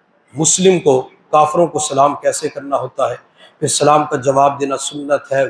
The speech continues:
वाजिब है। इंशाअल्लाह इसको बयान किया जाएगा, लेकिन सलाम की आदत ज़रूर अपनाएं। कई मरतबा साथियों को देखा, सलाम कर तो लेते हैं, यानी मुसाफा कर लेते हैं,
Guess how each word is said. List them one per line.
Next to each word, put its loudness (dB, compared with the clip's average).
वाजिब 0
है। 0
इंशाअल्लाह -10
इसको -8
बयान -2
किया 0
जाएगा, 0
लेकिन 2
सलाम 2
की -4
आदत 0
ज़रूर -2
अपनाएं। -8
कई 0
मरतबा -4
साथियों 0
को -4
देखा, 0
सलाम 0
कर 2
तो 2
लेते 0
हैं, 0
यानी 2
मुसाफा 2
कर 2
लेते 2
हैं, -2